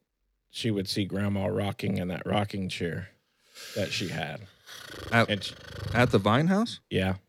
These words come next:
Speaker 2: Y'all should have
Speaker 1: Mm-hmm.
Speaker 2: told me that. I would have never fucking stayed the night.
Speaker 1: <laughs> Can I tell you just something real quick, though? It's, dude, my wife got me really good.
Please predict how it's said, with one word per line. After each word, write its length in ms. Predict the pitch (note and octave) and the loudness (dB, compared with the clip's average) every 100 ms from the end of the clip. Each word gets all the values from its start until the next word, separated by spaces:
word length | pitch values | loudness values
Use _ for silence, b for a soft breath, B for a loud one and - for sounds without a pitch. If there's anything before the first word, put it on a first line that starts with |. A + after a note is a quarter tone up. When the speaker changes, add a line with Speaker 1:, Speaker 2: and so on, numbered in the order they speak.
| - | 2
Speaker 2:
Y'all 180 | C#3 G3+ | 6 8
should 120 | G#3 | 8
have 80 | A2 | 8
Speaker 1:
Mm-hmm. 80 | D#3 | 6
Speaker 2:
told 100 | F3 | 6
me 80 | |
that. 120 | A2+ A2 | 6 8
I 60 | |
would 120 | G#2+ G2 | 8 6
have 80 | |
never 260 | G#2 D3 E3+ | 4 4 4
fucking 360 | - D3 C3+ B2 | 4 4 4 -2
stayed 240 | C3 B2 | 2 2
the 60 | G2 | 4
night. 340 | G#2 F#3+ C#3 | 10 10 12
Speaker 1:
<laughs> 1040 | - - D#3+ E3+ - E4+ F#4+ - - A#3 - | 12 10 10 8 6 6 2 -2 -10 -10 4
Can 100 | E3 | 10
I 80 | D3 | 10
tell 140 | F3 | 12
you 100 | D#3 | 10
just 220 | C#3 C3 B2+ | 8 6 6
something 200 | C3+ A#2 | 6 8
real 160 | B2 | 6
quick, 380 | A#2 A2+ A#2 B2+ | 6 4 4 4
though? 260 | A#2+ B2 A#2+ _ _ _ - | 2 2 0 _ _ _ -4
It's, 200 | G#2 G#2 b b b b - | -4 -6 b b b b 2
dude, 160 | A#2 | 4
my 140 | G#2+ G#2 | 6 4
wife 280 | G#2 G#2 | 6 4
got 200 | G2 G2 | 2 -2
me 100 | F2+ F#2+ | 0 -2
really 260 | F#2 E2+ | -2 -4
good. 300 | E2+ F#2+ F#2 | -4 -4 -6